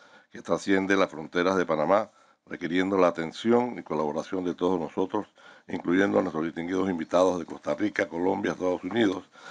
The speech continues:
y la Organización Internacional para las Migraciones, O I M. La migración irregular, <clears throat> un tema crucial, importancia en la agenda internacional, ha experimentado un incremento exponencial desde el dos mil veintiuno,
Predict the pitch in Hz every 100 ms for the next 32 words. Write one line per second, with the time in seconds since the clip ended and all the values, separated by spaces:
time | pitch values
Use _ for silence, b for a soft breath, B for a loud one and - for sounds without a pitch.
0 | B - 92 90 90 82 82 98 98 -
1 | 87 82 82 87 85 90 78 76 71 80
2 | 73 71 60 65 64 - - _ _ _
3 | _ _ B B B B B _ 92 101
4 | 98 98 120 131 117 - 113 110 113 110
5 | - - - - - 156 107 - _ _
6 | _ 92 104 117 117 101 101 113 113 101
7 | - _ b b b b b b _ _
8 | _ _ 92 87 85 107 90 113 110 92
9 | 85 98 104 107 107 104 98 92 92 95
10 | - - - 110 117 117 101 107 110 110
11 | 104 110 110 107 104 110 - - - 90
12 | 87 85 98 104 104 92 80 82 80 92
13 | 101 104 113 117 98 90